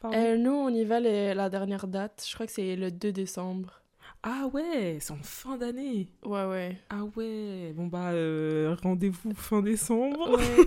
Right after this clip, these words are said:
Speaker 1: <laughs> pour les
Speaker 2: Rendez-vous
Speaker 1: vidéos.
Speaker 2: au septième épisode, euh, du
Speaker 1: Euh,
Speaker 2: podcast,
Speaker 1: ouais,
Speaker 2: d'ici
Speaker 1: arrête.
Speaker 2: à ce qu'on monte ça.
Speaker 1: <laughs> D'ici là.
Speaker 2: <laughs>
Speaker 1: Non, non, non.
Speaker 2: Non,
Speaker 1: La
Speaker 2: quand même pas.
Speaker 1: régularité.
Speaker 2: Faut pas, euh.
Speaker 1: <laughs>
Speaker 2: Mais voilà,
Speaker 1: Ok.
Speaker 2: j'avais, j'avais envie de partager cette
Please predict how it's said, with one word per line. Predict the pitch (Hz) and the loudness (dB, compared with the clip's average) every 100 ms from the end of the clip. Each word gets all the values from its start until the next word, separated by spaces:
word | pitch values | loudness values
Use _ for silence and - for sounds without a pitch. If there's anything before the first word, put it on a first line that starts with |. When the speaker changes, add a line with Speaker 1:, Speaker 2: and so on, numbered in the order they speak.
| - | 6
Speaker 1:
<laughs> | - | -10
pour | - 277 | -2 0
les | 240 | 6
Speaker 2:
Rendez-vous | 247 240 240 247 | 6 6 2 4
Speaker 1:
vidéos. | 277 240 | 6 4
Speaker 2:
au | |
septième | 240 240 254 240 | 4 -2 0 0
épisode, | 226 - 214 220 220 220 | 0 -2 -2 0 0 -2
euh, | 214 214 226 _ - | -4 -4 -10 _ -12
du | 220 208 | -2 4
Speaker 1:
Euh, | 220 | 6
Speaker 2:
podcast, | 226 214 247 | 6 8 10
Speaker 1:
ouais, | 294 | 10
Speaker 2:
d'ici | 233 202 240 | 10 6 6
Speaker 1:
arrête. | 233 | 8
Speaker 2:
à | 226 | 6
ce | - | 4
qu'on | 240 | 0
monte | 226 320 233 277 | 4 4 6 4
ça. | - 233 254 277 | 4 2 0 0
Speaker 1:
<laughs> | 254 | -2
D'ici | 220 269 - 277 | 0 0 2 2
là. | 226 247 285 226 226 | 4 4 4 2 6
Speaker 2:
<laughs> | 285 233 | 6 8
Speaker 1:
Non, | 285 277 269 254 | 8 8 6 4
non, | 254 254 | 0 -2
non. | 254 285 - - | 0 0 0 -4
Speaker 2:
Non, | 214 196 190 | 0 2 2
Speaker 1:
La | 254 | 2
Speaker 2:
quand | 208 | 2
même | 208 233 247 | 2 0 0
pas. | 302 | 0
Speaker 1:
régularité. | 302 247 | 0 -2
Speaker 2:
Faut | - 202 | -8 -8
pas, | 214 | -4
euh. | 202 202 202 220 226 - 226 202 | -4 -2 -2 2 2 4 2 2
Speaker 1:
<laughs> | 170 - - _ 208 | -4 -10 -20 _ -4
Speaker 2:
Mais | 196 190 185 | 0 0 0
voilà, | 185 190 208 254 233 | 0 0 0 0 0
Speaker 1:
Ok. | 226 190 156 | 0 -2 -2
Speaker 2:
j'avais, | 220 202 208 - - | 0 0 0 -2 -4
j'avais | 226 220 220 | -2 0 2
envie | 214 220 233 | 0 -2 -2
de | 196 | -2
partager | 190 208 214 208 214 | 0 -2 -2 -2 -4
cette | - 214 | -4 -8